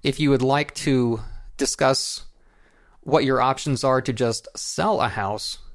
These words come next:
to a professional home buying company like Home Downsizing Solutions, just contact my office by going to home downsizing dot com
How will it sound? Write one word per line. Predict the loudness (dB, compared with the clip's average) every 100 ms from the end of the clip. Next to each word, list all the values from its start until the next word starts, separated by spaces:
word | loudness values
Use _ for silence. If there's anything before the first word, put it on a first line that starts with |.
| -16 -16 -18 -14
to | -2 2 2
a | 2 -2
professional | 0 -2 2 0 0 0 0 0 -6 -10
home | 0 2
buying | 2 0 -2
company | -4 -2 0
like | 0 0 -2
Home | -2 -2
Downsizing | -2 -2 -2 -2 -2 -2 -6
Solutions, | -6 -2 -2 -2 -6 -8 -14 -20 -20 -20 -20 -20 -20 -20 _
just | -2 -2 0
contact | -2 0 0 -2
my | -2 0
office | 0 0 -2 -4 -8 -6 -6 -4 -6 -6 -6 -8 -4
by | 0 2
going | 4 2 0
to | -2 0 2 2
home | 0 0 2
downsizing | 2 0 0 0 0 -2 -2
dot | 0 -2 -2
com | -2 0 -2 -4